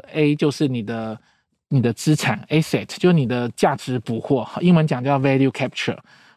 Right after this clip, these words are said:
好，然后那S E呢？B A S E，S E就是你的 service，所以是这个三本柱很重要，也是台湾，呃，往往这些生力军呢，要常常提醒他们，<laughs> 因为他们如果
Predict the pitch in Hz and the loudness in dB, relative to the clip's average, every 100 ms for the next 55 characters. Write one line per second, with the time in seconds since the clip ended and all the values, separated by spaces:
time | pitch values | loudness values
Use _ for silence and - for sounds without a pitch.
0 | - 123 120 143 170 165 - _ - 202 | -4 -4 -2 0 2 2 -2 _ -2 0
1 | 170 - 190 - - - 165 160 156 143 | 0 -2 -2 -2 -12 -4 2 4 4 2
2 | 143 - 170 160 147 - 143 143 160 - | 0 2 2 4 0 -2 -2 0 0 0
3 | 147 147 143 143 123 110 - 131 123 120 | 2 4 4 2 0 -6 -4 -2 -2 -2
4 | 104 - - 208 233 220 175 - 165 165 | -6 -4 0 2 0 -2 -2 0 -2 -2
5 | 117 147 123 110 131 123 120 104 - - | -4 -6 -6 -8 -8 -6 -4 -6 -10 -20
6 | _ 147 - 185 165 - 151 143 151 156 | _ -2 2 4 2 0 -2 2 2 2
7 | 160 - - - 135 127 120 143 139 147 | 0 -4 -10 -4 -2 0 0 2 4 2
8 | 127 110 117 143 - 139 139 - _ - | 2 -2 0 0 2 2 2 -2 _ -4
9 | 160 156 147 - 139 135 131 151 147 - | 0 2 2 0 0 0 2 2 0 -2
10 | - 135 135 - - 123 - 135 131 113 | -2 0 0 0 -2 -2 -2 -2 0 0
11 | 139 190 190 208 208 180 190 180 | 2 4 2 0 -2 -2 2 0